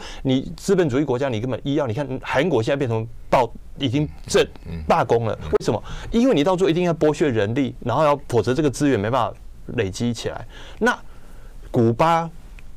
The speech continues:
Speaker 1: 跟以前的中国，他们就是使用这种所谓毛派的方法，他就是把医生变成廉价劳工，
Speaker 2: 嗯。
Speaker 1: 他用的方法都是最简单的。那他的用方法是什么？其实就是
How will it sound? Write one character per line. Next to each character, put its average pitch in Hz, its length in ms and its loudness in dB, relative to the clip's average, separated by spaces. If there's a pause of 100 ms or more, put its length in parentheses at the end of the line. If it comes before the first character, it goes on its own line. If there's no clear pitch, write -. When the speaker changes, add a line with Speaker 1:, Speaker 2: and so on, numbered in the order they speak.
(320)
Speaker 1:
跟 143 200 4
以 131 40 0
前 104 120 -2
的 101 100 0
中 120 260 -2
国， - 260 -6 (640)
他 - 140 0
们 127 120 2
就 120 80 2
是 113 140 0
使 - 180 -4
用 110 140 0
这 110 100 -4
种 - 220 -6 (300)
所 - 240 -2
谓 131 100 4
毛 110 220 4
派 139 180 0
的 104 100 2
方 101 220 -2
法， - 180 -12 (300)
他 226 140 2
就 240 120 4
是 233 80 2
把 127 200 2
医 185 100 2
生 185 240 0 (540)
变 190 120 6
成 147 140 4
廉 113 100 6
价 147 140 4
劳 110 160 4
工， 107 200 -2 (200)
Speaker 2:
嗯。 95 60 -10 (320)
Speaker 1:
他 233 160 4
用 240 160 6
的 170 60 6
方 180 120 2
法 143 60 4
都 160 100 4
是 160 60 0
最 165 120 4
简 101 180 0
单 101 200 -2
的。 110 100 -8 (460)
那 175 200 0
他 - 180 0
的 143 80 0
用 147 80 2
方 127 160 0
法 104 80 0
是 107 60 0
什 - 140 -8
么？ 87 60 -12 (420)
其 - 160 -2
实 107 120 0
就 104 100 -2
是 107 220 -4